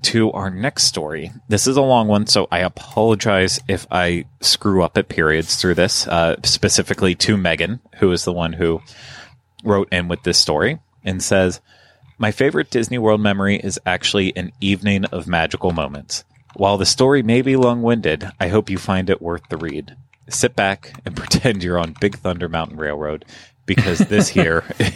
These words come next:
is a night of one wild ride." I, I like, I like that, you know, it's, there was a little bit of extra, uh, craftsmanship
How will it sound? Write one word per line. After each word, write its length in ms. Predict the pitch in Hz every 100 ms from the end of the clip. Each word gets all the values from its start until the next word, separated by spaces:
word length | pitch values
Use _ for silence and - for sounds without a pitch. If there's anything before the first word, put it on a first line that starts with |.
| 147
is 220 | 107 - -
a 100 | 85
night 440 | 82 87 87 - -
of 180 | 87 78
one 300 | 76 82 80
wild 380 | 73 73 78 73
ride." 300 | 67 71 - - - - -
I, 160 | - 87 -
I 120 | 95
like, 460 | 87 98 95 - - -
I 60 |
like 240 | 123 143 -
that, 300 | 120 101 98 _ _ -
you 140 | 113
know, 260 | 92 82 -
it's, 400 | 101 101 - - -
there 220 | - 123
was 160 | 120 -
a 40 |
little 200 | 120 123 104
bit 160 | 110
of 100 | 95
extra, 460 | 101 - - 95 90
uh, 220 | 90 87
craftsmanship 840 | - 101 85 - 85 80 - 69